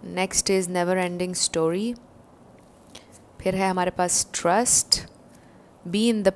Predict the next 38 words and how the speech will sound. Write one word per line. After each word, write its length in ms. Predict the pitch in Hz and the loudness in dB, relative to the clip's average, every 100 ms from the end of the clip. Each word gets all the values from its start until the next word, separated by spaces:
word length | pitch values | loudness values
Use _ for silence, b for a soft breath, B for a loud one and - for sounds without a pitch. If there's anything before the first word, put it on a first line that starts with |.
| - | 4
present 500 | 185 185 208 214 - - | 2 4 0 -4 -6 -6
and 140 | 180 170 | -6 -2
dream 220 | 202 208 190 | 0 2 0
of 160 | 180 | 2
the 100 | - 175 | 0 -2
future, 560 | - 175 185 233 240 277 - B B B 165 | -2 -4 -2 0 2 0 -4 B B B 2
when 180 | 190 190 | 2 4
we 80 | 202 160 | 0 0
dream 320 | 185 220 240 240 | 0 2 0 0
everything 500 | 202 196 214 - 196 | 0 2 0 0 -2
is 160 | 185 180 - | 0 0 0
possible। 680 | 165 160 202 185 220 240 254 - - - - - - | 0 2 -2 0 2 2 0 -12 -20 -20 -20 -20 -14
So 100 | - | 0
I 140 | 185 | 0
think 280 | 185 233 240 | 2 0 0
ये 140 | 220 202 | 0 4
कार्ड 300 | 185 190 185 | 6 6 8
आपके 280 | 175 - | 6 4
लिए 180 | 208 208 | 2 4
भी 160 | 196 208 | 4 2
है 300 | 170 165 214 - B B B B B B - | 2 -2 -2 -10 B B B B B B -8
कि 60 | 170 | -2
अगर 180 | 170 180 | 2 4
आप 100 | 180 | 4
बिलीव 440 | 170 175 202 233 | 4 4 4 4
करेंगे 360 | 233 214 208 208 | 4 2 2 0
तो 100 | 190 | 2
हर 160 | 185 | 0
चीज़ 280 | 180 196 185 | 0 -4 -2
पॉसिबल 520 | - 170 - 170 170 | 0 0 -2 0 0
है, 440 | 151 151 165 151 165 | 0 -2 -2 -2 -6
कुछ 200 | - - | -6 -2
भी 100 | - | 2
इम्पॉसिबल 600 | 220 196 190 196 185 190 175 | 2 4 2 2 4 4 4
नहीं 280 | 165 170 160 | -2 -2 -4
है, 160 | 151 | -6
परफेक्ट 540 | - 175 175 185 - - | 0 0 2 -4 -4 -2
टाइमिंग। 520 | 160 170 202 247 | 0 0 0 -2